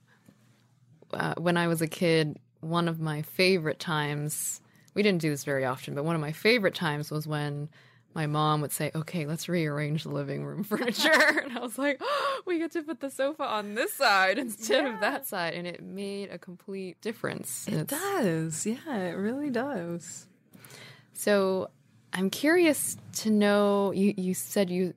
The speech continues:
Speaker 1: spent two years doing modeling.
Speaker 2: Mm-hmm.
Speaker 1: What did you learn from that experience
Speaker 2: Hmm.
Speaker 1: that you still,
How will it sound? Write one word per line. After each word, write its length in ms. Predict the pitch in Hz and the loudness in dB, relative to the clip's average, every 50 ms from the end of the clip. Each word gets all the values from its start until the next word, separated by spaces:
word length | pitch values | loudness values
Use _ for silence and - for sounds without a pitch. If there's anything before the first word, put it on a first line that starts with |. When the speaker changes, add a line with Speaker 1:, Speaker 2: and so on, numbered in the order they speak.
| _ _ | _ _
Speaker 1:
spent 300 | - - - 185 170 185 | -10 -6 -4 -2 -2 -2
two 160 | - - 262 | 0 2 2
years 320 | 262 240 220 202 196 202 202 | 2 4 4 6 4 4 4
doing 800 | - 190 190 185 180 175 175 170 170 170 165 165 165 165 156 - - | 2 2 4 4 4 4 2 0 0 0 0 -2 -2 -4 -6 -6 -4
modeling. 720 | - 175 165 160 160 156 143 135 69 57 - - - 175 - - | 0 2 4 4 4 4 4 2 2 0 0 -2 -4 -4 -2 0
Speaker 2:
Mm-hmm. 420 | 202 196 180 208 190 175 170 180 185 - _ _ _ _ _ _ _ _ _ _ | 2 2 4 4 2 2 0 -4 -6 -8 _ _ _ _ _ _ _ _ _ _
Speaker 1:
What 340 | - 185 190 220 294 370 - | -6 0 2 2 2 2 2
did 240 | - 320 285 - - | 2 0 0 0 0
you 140 | 247 226 214 | 0 2 2
learn 800 | 196 185 180 175 175 180 180 175 165 156 147 135 127 131 139 - | 2 4 4 4 4 6 6 6 4 4 2 0 -2 -4 -6 -8
from 680 | 170 - - - 151 147 143 139 135 - - - 175 170 _ _ - | -8 -6 -2 -2 -2 0 -2 -4 -6 -6 -6 -8 -8 -10 _ _ -2
that 240 | - 165 156 156 156 | 2 2 2 2 2
experience 1160 | - - - - - - - 143 120 78 67 65 - - - - - - - - - - - - - - _ _ _ _ _ _ _ - 320 | 0 -4 -4 -4 -4 -2 0 2 2 4 2 2 0 -2 -8 -8 -4 -4 -2 -2 -4 -6 -10 -16 -20 -20 _ _ _ _ _ _ _ -12 -8
Speaker 2:
Hmm. 320 | 285 247 214 185 165 156 | -4 -2 -2 0 0 0
Speaker 1:
that 120 | 156 170 170 | 0 0 0
you 120 | 156 160 156 | 0 0 0
still, 760 | - - - - 165 165 160 156 151 151 147 147 147 151 | 0 -2 2 4 4 6 6 6 4 2 2 0 -2 -4